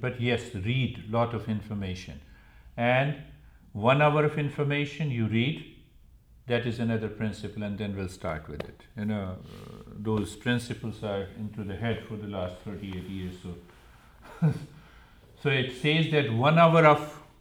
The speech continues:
information, one hour of this meditation, whatever I talk, I talk for about ten to twelve minutes,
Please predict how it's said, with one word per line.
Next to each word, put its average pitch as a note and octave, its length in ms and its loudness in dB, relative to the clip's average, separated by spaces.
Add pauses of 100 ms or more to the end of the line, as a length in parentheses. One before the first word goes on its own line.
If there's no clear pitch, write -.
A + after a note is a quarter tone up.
information, A2 880 0
one D3+ 220 8
hour D#3 240 10
of A#2+ 160 4
this C#3+ 260 6
meditation, A2+ 760 -2 (460)
whatever D3 380 6
I C3 160 6
talk, A#2 520 0
I A2+ 120 -4
talk C3+ 320 2
for C3+ 80 0
about B2 260 0
ten B2+ 220 0
to B2 100 -4
twelve A#2 300 2
minutes, A#2 400 2